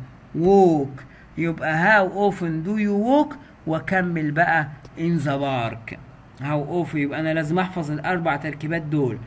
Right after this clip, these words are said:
How often، بعدين do أو does اتنين، بعدين يو تلاتة، بعدين المصدر، وبعدين كمالة الجملة اللي هي كلمة in the park دي بتبقى آخر حاجة. طيب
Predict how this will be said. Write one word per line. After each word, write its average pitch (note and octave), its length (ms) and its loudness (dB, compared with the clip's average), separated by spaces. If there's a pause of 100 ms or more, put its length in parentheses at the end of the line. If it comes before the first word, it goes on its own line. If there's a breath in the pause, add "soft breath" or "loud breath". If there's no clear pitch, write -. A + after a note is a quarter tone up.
(340 loud breath)
How F3+ 420 0
often، C4 220 2 (420 loud breath)
بعدين D3+ 440 0
do E3+ 60 0
أو F3 260 2
does F3+ 280 2
اتنين، A#3+ 600 0 (480 loud breath)
بعدين D#3+ 580 0
يو G3+ 240 2
تلاتة، B3+ 760 2 (420 loud breath)
بعدين G3 800 2 (160)
المصدر، F3+ 640 0
وبعدين D#3 440 0
كمالة F3+ 340 -2
الجملة E3 360 -2
اللي D3+ 180 -2
هي D3+ 40 -4
كلمة E3+ 280 -2
in D3+ 240 -6
the D3+ 120 -2
park F3 220 -2
دي D3 80 0
بتبقى D3+ 280 -4
آخر C#3+ 160 -6
حاجة. F2 360 -8 (1200)
طيب C#3+ 260 -2